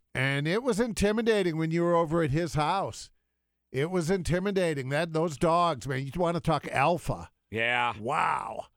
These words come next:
Speaker 2: They were the eighties dogs, the mean dogs in the eighties.
Speaker 1: Yeah, we'd be,
Speaker 2: Right?
Speaker 1: uh, partying, and then these Dobermans would be around, and you had to watch it.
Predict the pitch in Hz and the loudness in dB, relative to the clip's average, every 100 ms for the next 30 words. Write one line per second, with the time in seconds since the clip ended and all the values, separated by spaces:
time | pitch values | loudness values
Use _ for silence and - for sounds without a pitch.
0 | - 139 156 156 135 120 127 127 117 - | -4 -2 0 0 -2 -2 -2 -2 -4 -2
1 | 113 104 98 87 123 117 117 110 107 101 | -2 -2 -4 -6 -4 -4 -2 -4 -2 -2
2 | 101 - 107 107 101 101 92 87 127 135 | -4 -6 -6 -4 -4 -6 -10 -12 -6 -4
3 | 139 135 151 151 156 156 147 139 131 - | -2 0 0 0 0 0 0 0 -2 0
4 | 156 180 202 160 143 139 139 147 147 143 | 2 2 2 0 0 -2 -2 -2 -2 -2
5 | 131 107 147 156 175 165 139 135 113 131 | -4 -2 0 0 0 -2 -4 -6 -6 -4
6 | 135 131 127 135 156 180 160 131 127 151 | -2 -2 -2 -2 0 0 -2 -4 -2 0
7 | 175 190 190 151 151 190 - 123 | 2 0 0 0 0 0 -4 -8